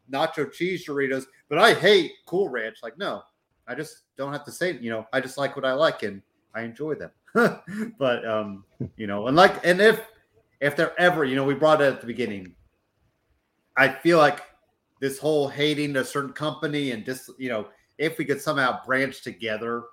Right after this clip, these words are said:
and form some sort of partnerships, even if it's a couple guys here and there, a couple girls going back and forth, like,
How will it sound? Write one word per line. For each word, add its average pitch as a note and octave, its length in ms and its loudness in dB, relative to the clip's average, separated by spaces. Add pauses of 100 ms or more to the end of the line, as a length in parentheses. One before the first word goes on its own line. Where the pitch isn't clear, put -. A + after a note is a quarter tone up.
(480)
and G#2+ 300 -8
form B2+ 420 4
some C3+ 240 2
sort C3 200 2
of - 40 -12
partnerships, B2 640 0
even C#3 200 -4
if D3 120 -2
it's D3 140 -4
a - 40 -8
couple C#3 280 -2
guys B2+ 320 2
here B2 120 0
and A#2 100 -4
there, C#3+ 280 6
a C3+ 140 -4 (220)
couple D3+ 260 0
girls C#3 300 2
going C3+ 240 4
back B2 200 2
and G#2+ 100 -12
forth, C#3 240 -4
like, B2 260 -2